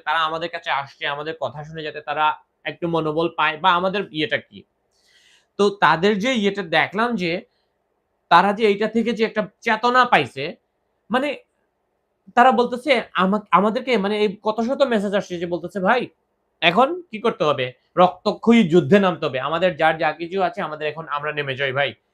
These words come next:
just একটা ঘোষণাটা যদি আসে, নইলে আমরা নেমে যাব।" মানে এইটা আমাদেরকে কালকে মেসেজ করে করে বলতেছে। আমরা যখন কালকে রাত্রে যখন আমরা কনফারেন্স করলাম, তাই না? কয় শত মানুষ যুক্ত হয়েছিল যে আমাদের Zoom কনফারেন্সে।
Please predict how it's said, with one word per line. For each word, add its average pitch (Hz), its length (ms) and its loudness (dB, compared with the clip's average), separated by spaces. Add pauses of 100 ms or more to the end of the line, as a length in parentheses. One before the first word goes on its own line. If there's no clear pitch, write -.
(160)
just 160 200 -6
একটা 160 180 -8
ঘোষণাটা 180 480 -4
যদি 180 220 -6
আসে, 180 300 -2
নইলে 180 240 -2
আমরা 180 260 2
নেমে 165 240 2
যাব।" 143 240 -2 (500)
মানে 233 160 0 (260)
এইটা 214 680 2
আমাদেরকে 262 540 0
কালকে 240 340 -2
মেসেজ 208 360 -2
করে 285 160 -6
করে 269 180 -2
বলতেছে। 196 500 -4
আমরা 147 320 -6
যখন 190 160 -8
কালকে 165 260 -4
রাত্রে 165 240 -4
যখন 180 160 -6
আমরা 180 160 -4
কনফারেন্স 180 460 -2
করলাম, 127 340 -6
তাই 165 120 -8
না? 185 260 -6 (240)
কয় 202 160 0
শত 208 160 -4
মানুষ 190 300 0
যুক্ত 160 240 -8
হয়েছিল 139 320 -2
যে 127 80 -8
আমাদের 131 360 -6 (300)
Zoom 160 200 0
কনফারেন্সে। 147 540 -6